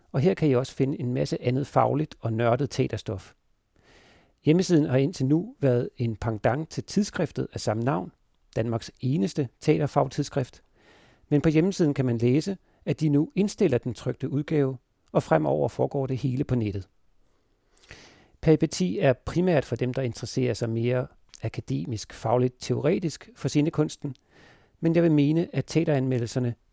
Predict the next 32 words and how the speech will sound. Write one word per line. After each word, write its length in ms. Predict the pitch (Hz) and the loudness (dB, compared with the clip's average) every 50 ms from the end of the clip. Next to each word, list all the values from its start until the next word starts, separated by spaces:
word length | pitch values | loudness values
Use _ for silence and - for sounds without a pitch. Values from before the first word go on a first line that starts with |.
| _ - | _ 0
dem 120 | 143 143 | 0 0
kan 100 | 147 - | 0 -2
man 120 | 147 135 117 | -6 -6 -2
sagtens 400 | - - 143 - - 165 - - | 0 0 -2 0 -2 -6 -6 -4
læse 380 | 113 113 110 110 - 131 123 - _ _ - | -4 -4 -4 -4 -6 -8 -10 -10 _ _ -4
uden 200 | 135 131 135 127 | -2 -2 -2 -4
de 100 | 123 117 | -6 -6
store 280 | - 127 117 117 117 | -6 -4 -4 -4 -4
faglige 440 | - - 113 110 117 117 120 120 113 | -4 -4 -4 -2 -2 -2 -2 -4 -6
forudsætninger. 720 | - - 123 113 110 - - 107 - - - 117 120 98 92 _ _ _ _ _ _ _ _ _ _ _ _ _ _ _ _ _ _ _ - - _ _ _ _ _ _ _ _ _ _ _ - | -4 -4 -4 -4 -4 -6 -8 -10 -10 -8 -10 -10 -10 -12 -16 _ _ _ _ _ _ _ _ _ _ _ _ _ _ _ _ _ _ _ -20 -20 _ _ _ _ _ _ _ _ _ _ _ -2
En 120 | 147 147 | 0 2
anden 200 | 160 180 208 220 | 2 2 0 0
teaterhjemmeside, 800 | - 180 170 165 139 135 123 120 127 135 - - 135 127 127 - - | 0 0 2 2 4 4 4 2 2 0 0 0 0 0 -2 -2 -4
jeg 100 | - 123 | -4 -4
besøger 280 | - 127 - 156 151 139 | -4 -4 -2 -2 -2 -2
en 80 | 131 | -2
gang 160 | 127 143 143 139 | -2 -2 0 0
imellem, 340 | 135 147 151 143 131 131 - _ _ _ - | 0 0 0 -2 -4 -6 -8 _ _ _ -4
er 100 | 139 139 - | -4 -2 2
Ung 240 | - 151 175 233 - _ _ | 2 2 0 0 -6 _ _
Teaterblod, 500 | - 175 190 190 147 120 - 113 98 - - - _ _ _ _ _ _ _ _ - _ - | -2 0 0 2 0 0 -2 -4 -6 -6 -10 -18 _ _ _ _ _ _ _ _ -20 _ -18
som 240 | - - 135 127 | -10 -6 -6 -4
navnet 340 | 117 131 147 127 139 139 127 | 0 0 2 2 2 0 0
antyder, 500 | - 143 165 165 - - 185 147 143 139 - _ | 2 0 0 0 -2 -2 0 0 0 0 -2 _
en 220 | - 120 117 113 - - | -4 -4 -4 -6 -6 -2
platform 460 | - 127 - - - 135 123 131 123 | -2 -2 -2 0 0 -2 -2 -2 -6
for 120 | - - | -8 -8
den 120 | 104 120 - - - | -8 -8 -8 -2 0
yngre 260 | 135 160 175 185 180 | 0 0 0 -2 -2
generation 500 | - 135 123 113 110 - - 120 123 - - | -2 -2 -2 -2 -4 -4 -4 -6 -6 -6 -6
af 100 | - 117 | -6 -6
scenekunstnere. 720 | - - 113 113 123 117 - 120 110 - - - 113 120 | -4 -4 -4 -4 -4 -4 -6 -6 -6 -6 -8 -10 -10 -10